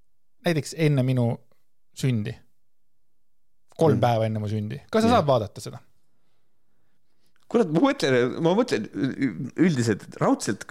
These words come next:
Speaker 2: tegelikult neil on, nendel kuradi täiesti uhhuudel ongi olemas mingisugused tähekaardid aastast kuuskümmend viis. Ja siis, eh, enne teist maailmasõda lähme sinna kuradi neljakümnendatesse juba ja siis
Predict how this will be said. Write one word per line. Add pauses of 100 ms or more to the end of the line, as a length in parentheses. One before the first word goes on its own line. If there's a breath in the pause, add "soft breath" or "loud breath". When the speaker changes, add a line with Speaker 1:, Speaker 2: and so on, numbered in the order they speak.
(180)
Speaker 2:
tegelikult
neil
on,
nendel
kuradi (300)
täiesti
uhhuudel
ongi
olemas
mingisugused (680 loud breath)
tähekaardid
aastast
kuuskümmend
viis. (300)
Ja
siis,
eh,
enne
teist
maailmasõda
lähme
sinna
kuradi
neljakümnendatesse
juba
ja
siis